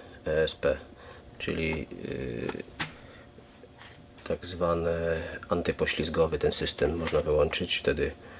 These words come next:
wiadomo, jedno koło boksuje, nie tak jak, że zmienia.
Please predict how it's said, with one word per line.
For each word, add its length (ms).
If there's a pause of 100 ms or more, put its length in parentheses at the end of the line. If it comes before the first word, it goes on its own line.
(180)
wiadomo, 220
jedno 240
koło 220
boksuje, 420
nie 100
tak 140
jak, 140
że 100
zmienia. 380